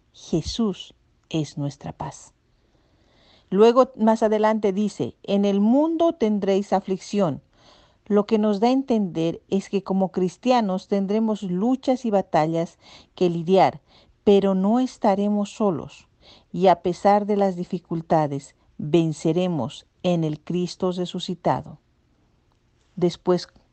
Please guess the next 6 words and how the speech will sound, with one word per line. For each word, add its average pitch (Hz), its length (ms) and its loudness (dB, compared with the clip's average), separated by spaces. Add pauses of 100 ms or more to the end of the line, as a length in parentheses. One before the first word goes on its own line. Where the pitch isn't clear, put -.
(340)
concluye 185 840 -2
diciendo 190 640 -2
y 185 100 0
afirmando: 180 720 -2 (800)
"Pero 185 380 4
confiad, 165 800 2